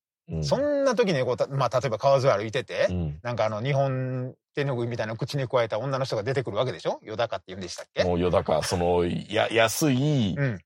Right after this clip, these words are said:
Speaker 1: 娼婦ね。
Speaker 2: そう。
Speaker 1: うん。
Speaker 2: いや、分からへんでしょ、あの暗闇では。
Speaker 1: 長いこと仕事もできた女の人いるでしょうしね。
Speaker 2: うん。
Speaker 1: うん。
Speaker 2: まあね、そもそも昔は長いことって言ったって寿命五十年やから。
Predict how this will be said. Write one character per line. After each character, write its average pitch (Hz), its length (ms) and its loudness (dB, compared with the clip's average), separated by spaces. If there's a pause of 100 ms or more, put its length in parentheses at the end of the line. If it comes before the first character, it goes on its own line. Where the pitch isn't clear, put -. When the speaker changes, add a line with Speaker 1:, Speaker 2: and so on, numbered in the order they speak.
Speaker 1:
娼 98 220 2
婦 82 80 -6
ね。 95 100 2 (320)
Speaker 2:
そ 123 380 2
う。 101 40 -4
Speaker 1:
う 98 60 2
ん。 90 480 -2
Speaker 2:
い - 40 -6
や、 85 60 -4
分 107 120 0
か - 160 0 (100)
ら - 60 6
へ - 40 4
ん 156 100 4
で 151 100 4
し - 80 2
ょ、 139 80 6
あ 139 80 4
の 160 100 6
暗 170 200 6
闇 156 200 6
で 147 120 6
は。 95 240 2 (520)
Speaker 1:
長 95 320 4
い 87 80 0
こ 87 100 -6
と 82 60 -8
仕 - 160 -2
事 95 180 2
も 87 80 -2
で 82 100 -2
き - 80 -12
た - 80 -6
女 92 180 -2
の 95 60 0
人 87 160 -4
い 90 80 -2
る 107 220 0
で 98 140 0
し - 80 -6
ょ 80 60 -8
う 71 40 -12
し - 120 -10
ね。 139 200 -2
Speaker 2:
う 131 60 -2
ん。 - 20 2
Speaker 1:
う 87 520 -4 (120)
ん。 80 220 -10 (100)
Speaker 2:
ま 87 200 -4
あ - 20 -10
ね、 113 120 -6
そ - 120 -2
も 208 60 -4
そ 214 100 -4
も 175 100 2
昔 120 280 2
は 135 80 6
長 170 200 4
い 165 60 6
こ 117 100 -2
と 120 80 -2
っ - 20 -4
て 110 80 -6
言 - 40 -4
っ - 40 -8
た - 60 -6
っ - 40 -10
て 107 120 -10
寿 151 180 2
命 208 160 4
五 170 160 6
十 214 100 4
年 170 160 2
や 160 100 2
か - 100 0
ら。 147 300 4